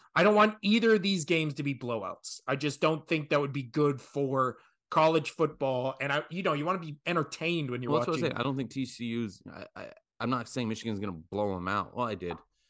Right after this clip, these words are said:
Speaker 2: but I just think they're gonna put
Speaker 1: <laughs>
Speaker 2: too much, too many points on T C U. T C U will score, but that's what I was trying to say is just Michigan's gonna put up way too many points for T C U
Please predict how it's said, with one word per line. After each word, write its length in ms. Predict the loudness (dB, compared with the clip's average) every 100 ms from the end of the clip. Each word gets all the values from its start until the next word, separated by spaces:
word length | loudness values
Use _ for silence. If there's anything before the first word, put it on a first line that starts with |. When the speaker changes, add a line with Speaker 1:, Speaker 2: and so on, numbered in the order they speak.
| _ -6
Speaker 2:
but 240 | -6 0
I 40 | 2
just 120 | 4
think 200 | 2 4
they're 120 | 2
gonna 160 | 0 -2
put 240 | -4 -4 -10
Speaker 1:
<laughs> 80 | -8
Speaker 2:
too 140 | -4
much, 280 | -2 -4 -10 _ -20 _ -8
too 100 | -6
many 160 | -6
points 380 | -6 -4 -4 -4
on 160 | -8 -8
T 160 | -10
C 120 | -8
U. 100 | -8
T 160 | -6 -8
C 120 | -4
U 100 | -4
will 120 | -4 -6
score, 560 | -10 -10 -2 2 2
but 300 | 2 -2 -4 _ _ _ -6
that's 180 | -4
what 120 | -2 -2
I 40 |
was 160 | -2 -4
trying 200 | -6 -6
to 40 |
say 220 | -6 -4
is 220 | -4 -8
just 160 | -14 -8
Michigan's 400 | -6 -6 -8 -6
gonna 120 | -8
put 140 | -4 -4
up 160 | -4 -6
way 180 | -4 -2
too 160 | -4
many 140 | -8 -8
points 360 | -6 -8 -8
for 280 | -8 -4 -4
T 180 | -4 -8
C 140 | -8
U 280 | -6 -6 -8